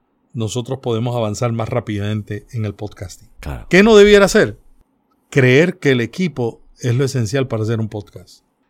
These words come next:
Speaker 1: Yo soy fanático de micrófono, yo soy fanático de tecnología, y a alguna gente le está raro que yo diga esto, pero la primera pregunta no es, "¿Cuál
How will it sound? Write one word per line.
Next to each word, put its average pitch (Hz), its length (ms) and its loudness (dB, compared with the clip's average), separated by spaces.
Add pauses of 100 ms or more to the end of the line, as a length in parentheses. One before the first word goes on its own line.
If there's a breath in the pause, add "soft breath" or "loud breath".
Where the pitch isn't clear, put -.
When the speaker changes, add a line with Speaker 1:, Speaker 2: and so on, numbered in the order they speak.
(140)
Speaker 1:
Yo 113 120 -6
soy 135 120 -2
fanático 135 600 -4
de 113 180 -2
micrófono, 120 920 -4
yo 110 120 -8
soy 117 320 -6
fanático 113 640 -6
de 107 80 -6
tecnología, 110 920 -6 (640)
y 110 160 -4
a 107 60 2
alguna 120 280 -2
gente 139 180 0
le 120 80 0
está 113 160 -4
raro 127 340 0
que 117 100 -6
yo 107 120 -4
diga 110 200 -2
esto, 160 260 -8
pero 110 320 -8 (580)
la 117 160 -2
primera 131 400 0
pregunta 143 500 -2
no 127 120 -4
es, 139 320 -8 (1160)
"¿Cuál 185 500 2